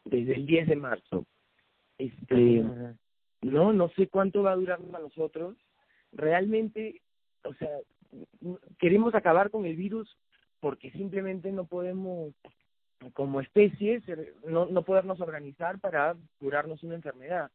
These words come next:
Speaker 1: en, a estas alturas. Pero por otro lado, ent-, he leído también cosas de que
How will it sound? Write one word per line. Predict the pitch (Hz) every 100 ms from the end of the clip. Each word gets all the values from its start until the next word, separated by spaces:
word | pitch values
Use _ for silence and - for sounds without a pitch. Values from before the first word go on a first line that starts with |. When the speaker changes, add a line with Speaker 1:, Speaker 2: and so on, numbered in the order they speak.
| _ _ -
Speaker 1:
en, | 117 117
a |
estas | 123 - 160
alturas. | 127 - 175 127 _ _ _ _ -
Pero | 156
por | 151 160
otro | 185 226
lado, | 226 226 240
ent-, | 240 214 190
he | 208
leído | 202 214 208
también | - 170 185
cosas | 190 190 208 196
de | 160
que | - 139 127